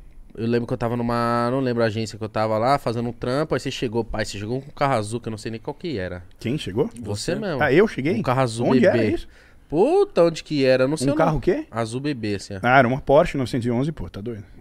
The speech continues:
Speaker 2: Os
Speaker 1: Nossa.
Speaker 2: caras tentaram roubar o farol dessa Porschezinha aí.
Speaker 1: Sério?
Speaker 3: Só o
Speaker 2: Sério.
Speaker 3: farol é um Celta.
Speaker 2: É, é mesmo, velho.
Speaker 3: <laughs> Eu
Speaker 2: É
Speaker 3: sei
Speaker 2: mesmo.
Speaker 3: que é.
Speaker 2: Tentaram roubar o farol dessa Porsche. Uma vez tava fazendo umas fotos na frente do estúdio, eu comecei a ouvir a gritaria na rua, e o cara do muro do prédio, "Ah, os caras correram ali quando você abriu a porta."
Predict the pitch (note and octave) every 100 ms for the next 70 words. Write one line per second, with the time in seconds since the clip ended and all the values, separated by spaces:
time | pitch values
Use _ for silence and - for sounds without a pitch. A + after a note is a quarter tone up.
0 | - - C3+ C#3 D3+ D#3 D#3 D#3 D3 E3+
1 | D3+ C3+ C#3+ C#3+ - C3+ C#3 A2+ C#3 B2+
2 | B2 B2+ B2+ D3 E3 G#3+ G#3 A3 G#3 F#3
3 | G#3 B3 - G3+ F3 - G#2+ A#2+ B2+ D3+
4 | - B2 G3 A3+ D#4 G#3 E3 G4 G#3+ A#3
5 | C#4+ B3+ A#3 - B3+ D#3 B2 A2 C3 C3+
6 | C3+ C3+ D3 C#3 C3 B2 A#2+ A#2 B2+ A#2
7 | A#2 A#2+ A#2 A#2+ B2 A2+ - A#2 A#2+ B2+
8 | - C3+ B2 - A#2 B2 C#3 B2 C3 -
9 | C3+ C3 C3+ B2+ B2+ B2 B2 A2 C#3 C#3+
10 | D3 D3 - C#3+ C#3+ D3 C3+ C3+ C#3 D3
11 | E3+ F3 D#3+ - G#4+ A4 A4 A4 A4 G#4
12 | - G4 G4+ - - G#4 G4+ G#4 G#4+ G#4
13 | G4+ G#4+ F#4+ - G#4+ G4